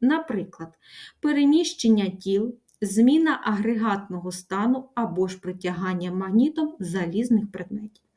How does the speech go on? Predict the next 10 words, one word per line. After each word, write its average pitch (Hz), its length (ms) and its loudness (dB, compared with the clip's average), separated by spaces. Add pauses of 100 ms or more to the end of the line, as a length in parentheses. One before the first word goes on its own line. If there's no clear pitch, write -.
(380)
Хімічні. 269 680 6 (840)
Хімічні 240 600 6
явища — 208 560 0
це 214 100 -4
під 208 240 -4
час 214 320 0
яких 220 400 0
відбувається 196 840 0
взаємоперетворення 185 1400 0
речовин. 170 640 -4